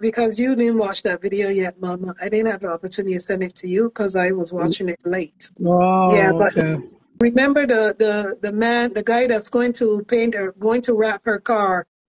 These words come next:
Speaker 1: the one that's going to get the car pink? I don't know if you saw that guy from Ghana.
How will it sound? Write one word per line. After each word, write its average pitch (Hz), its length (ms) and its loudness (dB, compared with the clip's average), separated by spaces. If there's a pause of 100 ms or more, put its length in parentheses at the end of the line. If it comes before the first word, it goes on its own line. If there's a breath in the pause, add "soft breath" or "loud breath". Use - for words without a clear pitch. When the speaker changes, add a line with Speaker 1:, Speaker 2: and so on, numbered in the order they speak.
(240)
Speaker 1:
the 202 120 -2
one 220 220 0
that's 214 200 -2 (640)
going 220 200 0
to 196 360 0 (340)
get 202 160 0
the 214 100 -2
car 208 320 -4
pink? 254 460 -2 (240)
I 208 80 -4
don't 226 140 2
know 233 80 2
if 233 100 -4
you 240 80 2
saw 220 240 0
that 202 180 -2
guy 214 180 0
from 220 200 -4
Ghana. 208 400 -2